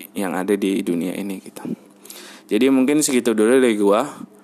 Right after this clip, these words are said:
Semoga episode kali ini bisa memberikan hasanah baru, terutama mengenai ules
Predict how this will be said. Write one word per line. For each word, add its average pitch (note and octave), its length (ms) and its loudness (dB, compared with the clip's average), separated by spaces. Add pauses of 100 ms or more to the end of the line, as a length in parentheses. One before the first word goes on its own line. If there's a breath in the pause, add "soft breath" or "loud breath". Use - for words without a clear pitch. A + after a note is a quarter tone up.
(440 loud breath)
Semoga G#2+ 800 0
episode - 400 -2
kali G2+ 160 2
ini G#2 160 -2
bisa G2 240 -2
memberikan G2 800 -4
hasanah G2+ 480 -4
baru, G2 320 0 (560)
terutama G2+ 400 0
mengenai F#2+ 480 -4 (800 loud breath)
ules B2+ 560 2